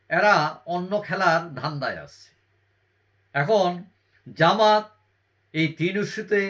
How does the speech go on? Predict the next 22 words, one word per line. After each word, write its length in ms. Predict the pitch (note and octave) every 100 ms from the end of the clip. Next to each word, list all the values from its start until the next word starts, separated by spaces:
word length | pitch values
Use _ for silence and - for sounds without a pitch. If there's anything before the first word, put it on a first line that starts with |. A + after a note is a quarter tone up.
| - B2
রাজপথে 440 | D#3 E3 - F#3 G3+
নামার 280 | F#3 F#3 F3+
হুমকি 260 | F3+ F3+ G3
দিচ্ছে, 340 | E3+ D#3 - D#3+ - _ _ -
বিএনপিও 600 | A#2 G#3 A3 G3 A3 G#3+ F#3+
দিচ্ছে। 300 | E3 - E3 - _ _ _ _ _ -
এখন 320 | D#3 G3+ G3 F#3 C#3+
যদি 280 | G#2+ E3 A3 G3+
এরা 140 | G#3 F#3 E3 C#3+ _ _ A#2+ A#2+ C3
নামে 280 | E3+ G#3+ A#3+ F3+
মাঠে, 320 | B2 - G#2+ C#3 _ _ _
তাহলে 260 | G3 G3 A3 A3
কি 80 | G#3+
হবে? 200 | G#3 A3 - - _ _ _ _
উত্তেজনা 540 | B3+ - C4 G#3 G3+ E3+
বাড়বে, 360 | D3+ C#3+ C3+ B2 C3+ - _ _ _
সংঘর্ষ 600 | - A3+ B3+ A#3+ A#3 D3 G3+ E3
হবে, 220 | D#3+ C#3+ C3+ - _ - D3
দূরত্ব 440 | C4 B3 A#3+ - A#3
বাড়বে, 420 | F3+ E3+ D3+ D3+ C3 - _ - F3+
অনিশ্চয়তা 720 | A3 A3 - B3 A3+ G#3+ G3 E3+
বাড়বে। 340 | E3 D3+ D3